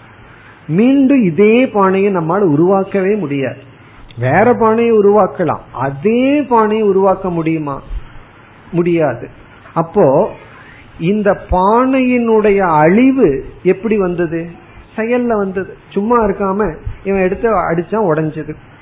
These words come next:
இந்த அழிவு நித்தியமா அனித்தியமா? இந்த அழிவு நித்தியம்.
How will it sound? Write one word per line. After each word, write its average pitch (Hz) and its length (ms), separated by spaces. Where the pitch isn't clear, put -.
இந்த 202 240
அழிவு 254 440
நித்தியமா 220 720
அனித்தியமா? 180 680
இந்த 165 220
அழிவு 247 400
நித்தியம். 202 520